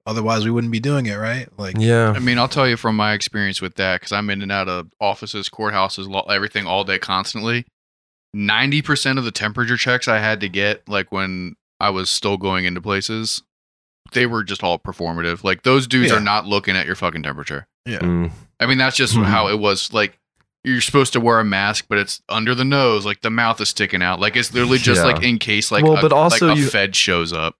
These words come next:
Speaker 2: you have that element of where the public is then fighting you over that.
Speaker 1: Right.
Speaker 2: And that was the other part that was,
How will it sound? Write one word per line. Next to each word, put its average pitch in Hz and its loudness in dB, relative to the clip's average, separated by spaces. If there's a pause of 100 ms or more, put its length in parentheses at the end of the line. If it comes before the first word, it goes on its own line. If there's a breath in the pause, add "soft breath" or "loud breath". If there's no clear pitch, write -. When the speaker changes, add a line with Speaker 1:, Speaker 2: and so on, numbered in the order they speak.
Speaker 2:
you 120 4
have 131 2
that 117 4
element 107 4
of 92 0
where 98 6
the 87 0
public 92 0
is 87 0
then 85 0
fighting 90 2
you 80 2
over 78 0
that. 71 -4
Speaker 1:
Right. 135 4
Speaker 2:
And 104 4
that 107 2
was 107 2
the 92 2
other 92 2
part 90 -2
that 80 0
was, 82 -4